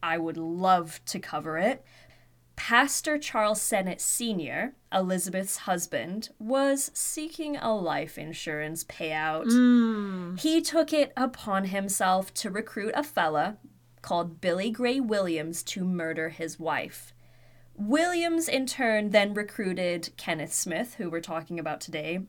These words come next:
Speaker 1: and another guy called John Forrest Parker to assist in this murder.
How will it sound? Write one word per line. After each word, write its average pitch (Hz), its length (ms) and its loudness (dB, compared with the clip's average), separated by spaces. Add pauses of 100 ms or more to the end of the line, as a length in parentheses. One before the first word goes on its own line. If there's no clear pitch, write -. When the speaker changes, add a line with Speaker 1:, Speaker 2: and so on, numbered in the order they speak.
Speaker 1:
and 190 140 0
another 202 300 2
guy 202 200 4
called 175 300 -4
John 165 340 -4
Forrest 196 380 -2
Parker 170 460 -6
to 170 260 -4
assist - 400 -2
in 269 140 0
this 254 180 -4
murder. 226 500 0